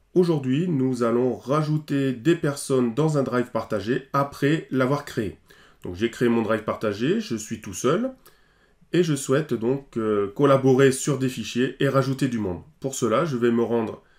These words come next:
ici, là, juste en dessous du nom de mon drive, et voyez le nombre de personnes, je clique dessus,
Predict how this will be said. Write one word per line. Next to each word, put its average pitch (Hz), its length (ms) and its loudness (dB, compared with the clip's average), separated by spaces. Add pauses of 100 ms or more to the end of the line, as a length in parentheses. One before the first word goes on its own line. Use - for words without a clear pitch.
(440)
ici, 107 440 -8
là, 143 160 -2
juste 110 220 -10
en 110 80 -6
dessous 117 180 -10
du 107 140 -8
nom 117 220 0
de 107 120 -4
mon 101 220 -4
drive, 101 460 -4 (420)
et 113 80 -2
voyez 110 240 2
le 117 100 2
nombre 123 220 2
de 120 80 4
personnes, 123 420 -2
je 139 120 -2
clique 135 260 -4
dessus, 123 480 -2